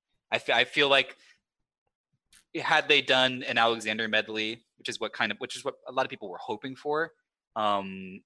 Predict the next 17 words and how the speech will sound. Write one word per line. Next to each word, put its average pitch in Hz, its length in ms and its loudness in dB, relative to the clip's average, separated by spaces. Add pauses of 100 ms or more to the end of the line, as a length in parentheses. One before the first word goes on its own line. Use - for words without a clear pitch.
(160)
we 104 180 -4
would 98 240 -4
have 98 160 -6
gotten 92 480 -6 (180)
probably 101 260 -4
some 95 280 -10
Alexander 92 880 -4 (160)
overload 87 520 -10 (680)
right 104 180 2
after 92 280 -2
all 98 200 0
the 98 120 2
Alexander 92 380 -4
content 90 360 -10
that - 80 -18
they've 107 160 -10
done. 104 220 -8